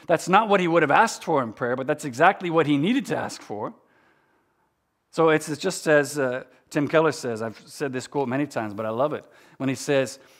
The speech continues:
"God will only give you in prayer what you would have asked for if you knew everything that he knows." Just, just simply to say and acknowledging that I'm limited in a way that God is not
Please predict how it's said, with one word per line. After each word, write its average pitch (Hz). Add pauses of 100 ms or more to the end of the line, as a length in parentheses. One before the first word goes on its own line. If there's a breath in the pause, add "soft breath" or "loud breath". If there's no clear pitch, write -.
(400 soft breath)
"God 165
will 165
only 185
give 165
you 156
in 139
prayer 143
what 135
you 143
would 143
have 175
asked 107
for 107 (160 soft breath)
if 131
you 120
knew 131
everything 120
that 110
he 117
knows." - (4000)
Just, -
just -
simply 143
to 120
say 123
and 117
acknowledging 127
that 117
I'm 113
limited 135
in 117
a 110
way 117
that 113
God 117
is 107
not 113